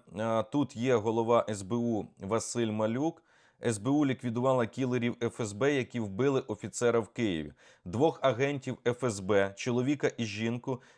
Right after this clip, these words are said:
знищили під час спецоперації на Київщині. Вони прибули до України, стежили за полковником С Б У, отримали зброю зі схрону і убили його.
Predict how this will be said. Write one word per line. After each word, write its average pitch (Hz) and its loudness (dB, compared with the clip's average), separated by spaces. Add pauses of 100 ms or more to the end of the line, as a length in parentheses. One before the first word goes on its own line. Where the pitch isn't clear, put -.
знищили 139 -2
під 135 -8
час 127 2
спецоперації 127 0
на 117 0
Київщині. 80 -4 (320)
Вони 139 2
прибули 143 0
до 117 -2
України, 117 -2 (280)
стежили 139 4
за 120 4
полковником 131 -2
С 117 -2
Б 98 -6
У, 101 0 (240)
отримали 147 2
зброю 127 0
зі 117 -4
схрону 147 -2
і 127 -2
убили 117 0
його. 73 -8